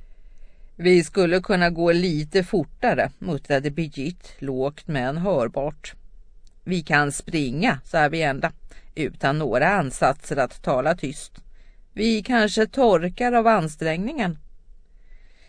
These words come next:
Elaine ignorerade dem och skred fram i värdig takt. Om det varit hennes mor som gått här skulle hennes steg ha varit majestätiska.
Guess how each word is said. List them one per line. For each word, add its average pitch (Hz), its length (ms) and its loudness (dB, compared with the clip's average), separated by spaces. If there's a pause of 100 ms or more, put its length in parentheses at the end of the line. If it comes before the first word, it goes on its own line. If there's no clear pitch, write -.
(140)
Elaine 233 640 4
ignorerade 127 800 0
dem 143 240 2
och 151 80 2
skred 151 540 -2
fram 127 440 0
i 147 140 0
värdig 156 580 -2
takt. - 460 -10 (720)
Om 220 400 8
det 208 120 4
varit 208 380 6
hennes 214 540 2
mor 208 280 2
som 147 240 -2
gått 135 320 0
här 143 220 4
skulle 160 280 -2
hennes 160 460 2
steg 139 540 -2
ha 147 140 2
varit 147 380 2
majestätiska. 156 1200 -2